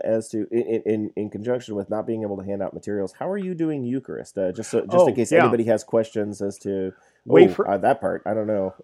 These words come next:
Speaker 1: <laughs>
Speaker 2: Um, right. Well, first of all, no one has to receive the Eucharist. Uh, we'll ask people to stay in or immediately by their cars. We'll come to each car and,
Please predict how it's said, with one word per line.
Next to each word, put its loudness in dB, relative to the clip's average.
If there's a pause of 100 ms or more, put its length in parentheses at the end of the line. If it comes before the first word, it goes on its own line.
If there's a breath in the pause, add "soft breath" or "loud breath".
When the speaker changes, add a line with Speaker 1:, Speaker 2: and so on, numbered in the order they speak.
(120)
Speaker 1:
<laughs> 4
Speaker 2:
Um, 2 (160)
right. 4
Well, 6
first 0
of -20
all, 4
no 2
one 0
has 0
to 0 (140)
receive -6
the -6
Eucharist. -10 (500 soft breath)
Uh, -2
we'll 0
ask 0
people -2
to -4
stay -2
in -4
or -4
immediately -4
by -2
their -4
cars. 0 (360 soft breath)
We'll -2
come -4
to -4
each -8 (500)
car -2 (100)
and, -6